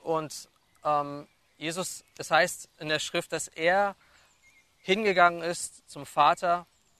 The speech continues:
und dass er sich dort gesetzt hat zur Rechten des Vaters und dass er dort ist. Und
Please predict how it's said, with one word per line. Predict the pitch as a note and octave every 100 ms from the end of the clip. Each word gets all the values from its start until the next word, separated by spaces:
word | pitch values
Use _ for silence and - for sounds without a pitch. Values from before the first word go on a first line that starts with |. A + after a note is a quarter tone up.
| _ _ _ _ _ _ -
und | C#3
dass | D3+ -
er | D#3
sich | C#3+ C#3
dort | D#3 D#3+ -
gesetzt | B2 E3 - -
hat | F3 E3+ - _ _ _ _ _ _ _
zur | - D3+
Rechten | C3+ F#3 - E3
des | D#3+ -
Vaters | D#3 D3+ D#3+ D3+ - - - _ _ _ _ _ _ _ _
und | D3+
dass | D3 D3+
er | - E3 E3+ E3+ E3 _ _ _ _ _ _ _ _ _
dort | D3+ C#3
ist. | - F3 A3 -
Und | - D#3 D#3 -